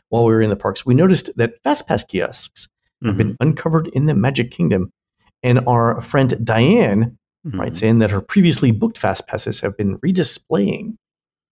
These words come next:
Speaker 1: in her My Disney Experience account.
Speaker 2: Ooh,
Speaker 1: That's
Speaker 2: okay.
Speaker 1: interesting.
Speaker 2: All
Speaker 1: Also, if you,
Speaker 2: right.
Speaker 1: if you, uh, here's another clue. If you look at the, um, the latest code within the
Speaker 2: Mm-hmm.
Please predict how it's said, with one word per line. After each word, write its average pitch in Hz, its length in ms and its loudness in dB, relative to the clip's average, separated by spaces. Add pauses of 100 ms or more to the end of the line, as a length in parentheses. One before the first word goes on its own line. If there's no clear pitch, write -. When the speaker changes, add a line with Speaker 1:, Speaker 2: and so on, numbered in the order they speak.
(120)
Speaker 1:
in 110 100 -8
her 95 120 -6
My 104 140 0
Disney 120 280 -2
Experience 117 460 -4
account. - 460 -14 (520)
Speaker 2:
Ooh, 165 680 -6 (320)
Speaker 1:
That's 147 220 0
Speaker 2:
okay. 92 220 -4
Speaker 1:
interesting. 135 440 -8 (420)
Speaker 2:
All 175 80 -2
Speaker 1:
Also, 247 180 4
if 113 60 2
you, 190 60 0
Speaker 2:
right. 214 100 0
Speaker 1:
if 123 100 0
you, - 80 -8 (120)
uh, 113 240 2
here's 123 160 6
another 127 180 4
clue. 113 220 0
If - 180 -2
you 120 100 2
look 147 140 4
at 127 140 0
the, 113 180 4
um, 104 500 2
the 117 180 -6
latest 101 360 0
code 120 400 2 (400)
within 107 220 4
the 104 60 4
Speaker 2:
Mm-hmm. 104 40 0